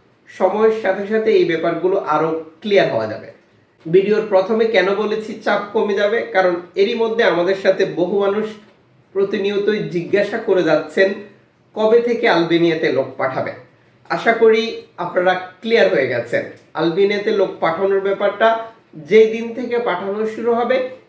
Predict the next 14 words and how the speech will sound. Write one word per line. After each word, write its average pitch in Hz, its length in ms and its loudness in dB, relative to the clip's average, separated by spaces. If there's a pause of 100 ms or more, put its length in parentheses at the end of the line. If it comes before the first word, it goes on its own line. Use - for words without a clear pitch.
সেদিন 247 440 -4
থেকে 233 260 0
আপনি 202 220 0
বলতে 180 300 0
পারবেন, 185 340 0
"হ্যাঁ, 165 240 -4
লোক 143 100 -2 (120)
পাঠাচ্ছে।" 135 540 -6 (520)
আপাতত 220 520 2
মনে 202 280 2
হচ্ছে 226 600 0 (100)
আদৌ 190 500 2 (100)
পাঠানো 170 420 -4
সম্ভব 160 500 -6